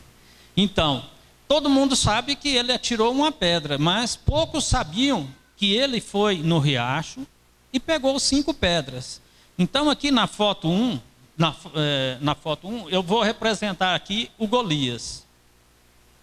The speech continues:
Olha o tamanhozão que ele era, o tamanho da espada. A espada dele realmente era igual ele, gigantesca, né? E todos temiam, porque para chegar perto de um homem desse, com uma espada que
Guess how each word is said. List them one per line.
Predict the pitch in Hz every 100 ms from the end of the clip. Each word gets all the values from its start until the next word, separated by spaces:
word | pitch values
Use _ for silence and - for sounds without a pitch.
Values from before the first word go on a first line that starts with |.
| _ _ _ _ _ _ _ - _ _ - - - - - - -
Olha | 214
o | 220
tamanhozão | 247 233 220 147 180 190 - - - -
que | 180
ele | 156
era, | 147 196 190
o |
tamanho | 160 175 156 175 180
da | 160
espada. | 143 - - 165 185 156 143 -
A | 165
espada | 165 220 240 233
dele | 220 240 208
realmente | 160 262 214 208 233 240
era | 226 240 254 - _ _ _ _ _ _ _
igual | 202 175 240 233
ele, | 175 165
gigantesca, | - 214 220 254 - 170 147 - 123 - _ _ _ -
né? | 135 175 - - _ _
E | 196
todos | - 285 294
temiam, | - 294 254 269 254 143
porque | 208 196 233
para | - 294
chegar | - 294 240 220
perto | 208 190 -
de |
um | 175
homem | 165 160 151
desse, | 135 220 -
com | -
uma | 202
espada | 170 - 196 185
que | 180 185 151 123